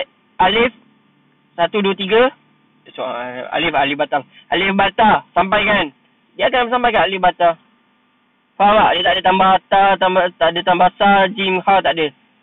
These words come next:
Dia tak, dia sebiji tu dia akan, ah, Rasul akan sampaikan kepada umatnya.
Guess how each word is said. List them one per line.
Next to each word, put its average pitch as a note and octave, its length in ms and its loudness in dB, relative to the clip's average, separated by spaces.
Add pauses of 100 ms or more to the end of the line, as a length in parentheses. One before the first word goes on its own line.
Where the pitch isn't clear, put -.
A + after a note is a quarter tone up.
(140)
Dia E3 160 -8
tak, - 160 -6
dia G3 240 -2
sebiji A3 400 -4
tu A3 160 -4
dia F#3 240 2
akan, A3 240 -2 (480)
ah, - 320 4
Rasul F#3 320 2
akan G#3 400 -2
sampaikan F3+ 400 -2
kepada F3 480 -4
umatnya. D#3 960 -4